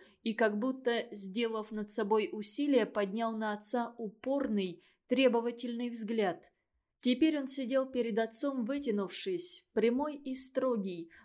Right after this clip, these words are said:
упершись локтями в ручку кресла и в тени, отбрасываемой абажуром торшера, его лицо светилось матовой бледностью. Максим Федорович понял, что вопрос был задан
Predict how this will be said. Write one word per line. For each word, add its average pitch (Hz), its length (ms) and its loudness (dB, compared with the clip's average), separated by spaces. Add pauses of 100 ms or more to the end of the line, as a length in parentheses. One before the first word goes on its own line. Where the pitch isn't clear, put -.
(100)
упершись 254 640 2
локтями 247 560 -2
в 233 80 -8
ручку 254 420 -6
кресла 254 600 -2 (280)
и 233 140 2
в - 100 -4
тени, 277 420 -2
отбрасываемой 226 1080 0
абажуром 220 760 -2
торшера, 233 720 -2 (360)
его 240 360 6
лицо 254 380 2
светилось 254 760 -2
матовой 226 600 -2
бледностью. 180 1000 0 (600)
Максим 214 520 4
Федорович 247 640 0
понял, 262 380 -2
что 214 340 0
вопрос 233 500 -2
был 240 260 0
задан 233 480 -4